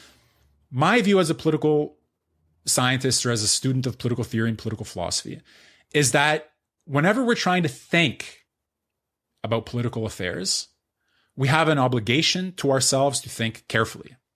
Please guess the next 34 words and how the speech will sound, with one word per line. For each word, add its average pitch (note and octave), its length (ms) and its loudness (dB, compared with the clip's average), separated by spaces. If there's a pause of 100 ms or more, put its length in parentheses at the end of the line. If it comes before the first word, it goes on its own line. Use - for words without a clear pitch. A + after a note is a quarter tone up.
(580)
So B2 540 0
that D#3 220 2
means D3+ 240 0
that C3+ 200 2
if - 160 -8
he A3 160 0
has G#3+ 220 2
said C#3 640 0 (200)
his D#3+ 220 -2
political D#3+ 320 0
theory C3+ 300 0
is A#2+ 80 -2
distinct - 680 -4
from A#2 200 -8
fascism, A#2 580 -6
usually A3 380 2
what G#3 160 4
people F3 180 -2
say D3 220 2
is, C3+ 240 0
"Oh, C#3+ 320 -2 (240)
you C#3+ 80 -4
know, A2 280 -2 (200)
that's C#3+ 180 0
like D#3+ 100 0
a E3 60 -2
criminal D3 380 0
saying A2+ 320 -2
that G#2 340 -2 (480)
he - 180 -4
defines C3 380 2
himself A#2+ 380 0
as G#2+ 160 -2
innocent." - 480 -6